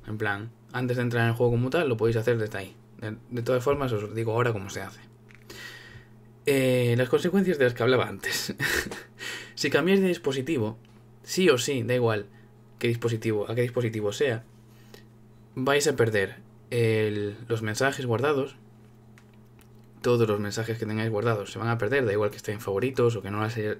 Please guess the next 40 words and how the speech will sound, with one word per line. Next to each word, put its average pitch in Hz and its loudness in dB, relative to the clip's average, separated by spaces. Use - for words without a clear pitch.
o 107 -6
lo-, 104 -4
o 110 -6
que 110 -6
no 127 0
los 120 0
hayáis 113 2
leído, 123 0
da 104 -4
igual. 143 -2
También 123 0
vais 135 0
a 123 0
perder 117 2
todos 131 0
los 123 0
personajes 120 -2
que 104 -8
tengáis 117 -4
en 123 -4
favoritos. 110 -4
O - -20
sea, 95 -10
los 98 -12
personajes 107 -4
no 117 4
os - -6
perdéis, 104 -2
pero 104 0
si 110 -6
no, 117 -2
pero 101 -2
la 107 -6
opción 120 -2
de 117 0
favoritos 117 2
la 110 -2
vais 110 -4
a 110 0
tener, 104 -6